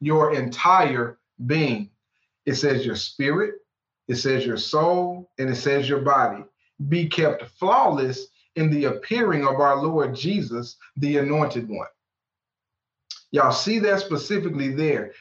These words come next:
Your entire being is a what? Spirit. Is a what? Soul. And it is a what? A body. Your spirit is what is renewed when you get born again, and it is recreated into the image of Jesus Christ.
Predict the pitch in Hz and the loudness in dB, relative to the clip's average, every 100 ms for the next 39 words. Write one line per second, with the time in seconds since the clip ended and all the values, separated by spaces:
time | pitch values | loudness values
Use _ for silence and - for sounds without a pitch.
0 | _ 139 170 180 175 131 120 - 190 214 | _ -4 0 2 2 -2 -4 2 4 4
1 | 226 220 220 220 131 143 180 226 131 120 | 4 2 0 -4 -10 -2 0 2 0 0
2 | 123 120 - _ 147 127 123 127 151 - | -2 -6 -16 _ -2 0 0 0 2 0
3 | - - - - - 175 151 110 92 - | -2 -10 -16 -10 -6 -2 0 0 -4 -10
4 | _ _ _ 151 135 131 127 147 175 - | _ _ _ -2 0 0 0 0 0 -2
5 | - - - 165 139 107 104 - 147 135 | -8 -8 -2 2 2 0 -6 -6 -4 -2
6 | 127 131 131 131 139 - - _ 120 120 | 0 -2 -2 -2 -2 -2 -8 _ -4 2
7 | 139 101 - - _ _ _ _ _ _ | 4 4 -2 -12 _ _ _ _ _ _
8 | _ _ _ _ - - 151 147 127 - | _ _ _ _ -20 -8 0 2 2 -2
9 | - 220 254 196 - 160 135 143 170 175 | -4 0 2 2 0 -2 -2 0 0 2
10 | 170 139 135 131 143 196 208 160 143 147 | 0 -4 -4 -2 -2 -2 -2 -2 -2 -2
11 | 151 147 143 123 147 196 180 135 131 135 | -2 -2 -2 -2 0 2 0 -2 -4 -4
12 | 131 143 143 135 123 120 131 190 190 190 | -4 -2 -2 -2 -4 -4 -2 -2 0 -2
13 | 170 180 175 127 131 123 143 127 123 165 | 0 0 0 -2 -4 -4 -4 -6 -4 -2
14 | 143 123 123 120 135 127 123 - - 120 | -2 -2 -4 -4 -4 -4 -6 -2 0 -2
15 | - | -8